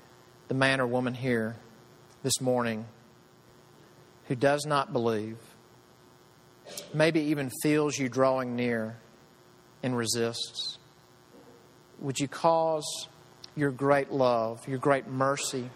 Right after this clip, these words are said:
in Jesus Christ to grasp her heart,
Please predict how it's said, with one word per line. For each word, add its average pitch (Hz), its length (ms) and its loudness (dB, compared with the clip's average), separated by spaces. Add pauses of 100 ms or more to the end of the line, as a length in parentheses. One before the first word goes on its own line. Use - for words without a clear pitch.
(600)
in 135 140 -2
Jesus 123 340 0
Christ 127 520 0
to - 80 -12
grasp 131 680 -2 (1300)
her 139 240 0
heart, 117 380 -2